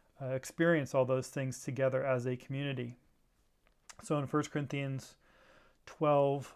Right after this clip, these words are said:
twelve, it says, "For just as the body is one and has many members, and all the members of the body, though many, are one body, so it is with Christ." So here Paul is transitioning from,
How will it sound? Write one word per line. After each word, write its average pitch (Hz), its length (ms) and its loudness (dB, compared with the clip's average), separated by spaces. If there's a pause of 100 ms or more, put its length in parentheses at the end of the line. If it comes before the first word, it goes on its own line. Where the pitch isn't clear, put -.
twelve, 139 500 8
it - 100 -6
says, 135 300 -2
"For - 180 -4
just 160 320 6
as 147 120 0
the 139 80 -2
body 143 360 6
is 131 160 -4
one 147 220 -2
and 135 140 -4
has 139 260 -2
many 135 240 -4
members, 131 720 0
and 143 160 -8
all 139 180 0
the 131 80 -2
members 131 460 -2
of 120 140 -6
the 123 80 -8
body, 135 560 4 (640)
though 131 120 0
many, 151 320 4
are 131 140 2
one 131 260 0
body, 135 400 6
so 147 380 0
it 151 140 -2
is 135 400 -4 (100)
with 143 160 -12
Christ." 143 640 0 (1800)
So 147 220 0
here 175 420 8
Paul 165 360 6
is 156 100 0
transitioning 151 680 0
from, 143 580 -2